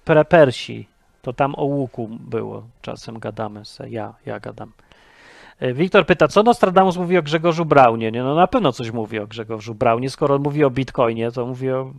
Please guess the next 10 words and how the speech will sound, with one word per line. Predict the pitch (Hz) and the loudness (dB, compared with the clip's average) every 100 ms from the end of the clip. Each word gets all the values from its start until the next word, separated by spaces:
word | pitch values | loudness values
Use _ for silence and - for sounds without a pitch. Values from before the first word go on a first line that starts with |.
| 147 - _ | -20 -20 _
Braunie. | 139 190 156 117 107 113 _ _ _ _ _ _ _ _ _ | -4 0 0 0 -8 -12 _ _ _ _ _ _ _ _ _
Ja | 135 | -8
bym | |
chciał | 135 180 | -4 -2
zobaczyć | 175 190 175 170 - | 4 4 4 -2 0
to, | 190 170 165 160 | 4 6 4 0
y, | 156 | 2
ten, | 175 156 160 | 2 0 -2
to | 151 | -4
źródło | 165 190 240 151 120 110 107 | 0 2 4 4 2 2 0